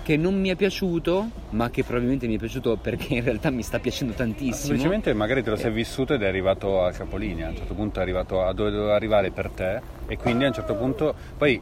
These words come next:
Speaker 2: il bagaglio esperienziale non lo cancelli, per cui nel momento in
Speaker 1: Certo,
Speaker 2: cui
Speaker 1: ti
Speaker 2: torni,
Speaker 1: resta.
Speaker 2: eh, nel momento in cui torni in quel paese è perché tu hai bisogno di quella roba lì, ma è comunque un processo in avanti,
Speaker 1: Però
Speaker 2: sì.
Speaker 1: esatto, con quale, con quale memoria? Cioè la questione è proprio la, la,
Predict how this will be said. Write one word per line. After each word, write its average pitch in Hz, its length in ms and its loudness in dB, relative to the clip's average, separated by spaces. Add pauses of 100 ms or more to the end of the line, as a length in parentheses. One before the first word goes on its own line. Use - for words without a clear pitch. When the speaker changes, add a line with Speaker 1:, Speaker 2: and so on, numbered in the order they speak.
(100)
Speaker 2:
il 104 240 -2
bagaglio 110 500 6
esperienziale 113 580 -4
non 101 120 0
lo 90 80 -4
cancelli, 85 600 -4 (380)
per 101 100 -4
cui 117 120 0
nel 107 100 2
momento 104 300 0
in 117 80 0
Speaker 1:
Certo, 123 160 6
Speaker 2:
cui - 80 -10
Speaker 1:
ti 139 40 6
Speaker 2:
torni, 113 140 4 (100)
Speaker 1:
resta. 127 480 -2
Speaker 2:
eh, 123 100 -6
nel 123 100 -6
momento 127 380 2
in 143 40 -2
cui 135 140 0
torni 131 180 2
in 107 60 0
quel 107 160 -4
paese 147 320 2
è 190 40 2
perché 104 300 -4
tu 139 80 -2
hai 117 80 2
bisogno 101 320 -2
di 90 160 -6
quella 123 260 0
roba 98 200 0
lì, 101 240 -2 (220)
ma 110 120 0
è 101 80 2
comunque 120 300 0
un 139 80 2
processo 98 360 -6
in 92 60 -4
avanti, 92 400 -6
Speaker 1:
Però 117 280 6
Speaker 2:
sì. 135 40 6
Speaker 1:
esatto, 131 460 4
con 120 240 0
quale, 127 400 6
con 127 180 0
quale 131 240 4
memoria? 117 600 2
Cioè 113 180 -2
la 107 80 4
questione 139 380 -2
è - 20 2
proprio 107 220 -2
la, 101 200 2
la, 92 200 -2